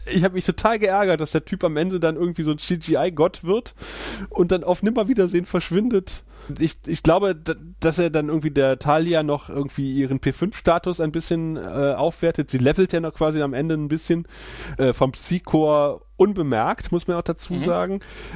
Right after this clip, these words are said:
Speaker 1: Das wird im Laufe der Serie wahrscheinlich noch eine Rolle spielen.
Speaker 2: Das hätte
Speaker 1: Ähm,
Speaker 2: man aber auch anders haben können. Also man hätte das auch durchaus updaten
Speaker 1: ja,
Speaker 2: lassen
Speaker 1: man hätte
Speaker 2: können.
Speaker 1: es auch in schön haben
Speaker 2: Und
Speaker 1: können.
Speaker 2: dann hätte man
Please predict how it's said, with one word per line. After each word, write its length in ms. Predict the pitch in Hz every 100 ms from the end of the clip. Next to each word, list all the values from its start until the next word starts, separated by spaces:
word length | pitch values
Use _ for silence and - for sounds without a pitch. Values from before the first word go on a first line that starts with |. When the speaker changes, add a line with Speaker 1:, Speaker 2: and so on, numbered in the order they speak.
| 156 - -
Speaker 1:
Das 280 | 147 - 143
wird 180 | 170 -
im 300 | 160 147 143
Laufe 340 | 139 165 180
der 120 | 160
Serie 360 | 131 147 165 143
wahrscheinlich 320 | 131 151 151
noch 140 | 143 143
eine 80 |
Rolle 260 | 113 127 247
spielen. 580 | - - 208 214 214 214 - - - - -
Speaker 2:
Das 180 | 139 139
hätte 120 | 139
Speaker 1:
Ähm, 40 | 139
Speaker 2:
man 80 |
aber 160 | 147 151
auch 80 | 131
anders 300 | 151 156 -
haben 240 | 120 117
können. 220 | 117 117
Also 120 | 117 120
man 140 | 131
hätte 220 | 139 165
das 160 | 139 120
auch 100 | 131
durchaus 560 | 139 143 139 123 - -
updaten 520 | - 175 147 175 175 165
Speaker 1:
ja, 0 |
Speaker 2:
lassen 120 | 156 143
Speaker 1:
man 100 | 131
hätte 100 | 180
Speaker 2:
können. 120 | 180
Speaker 1:
es 60 | 185
auch 60 |
in 120 | 170 -
schön 300 | 175 170 143
haben 180 | 120 135
Speaker 2:
Und 100 | 165
Speaker 1:
können. 80 | 139
Speaker 2:
dann 140 | 170
hätte 240 | 175 196
man 200 | 185 165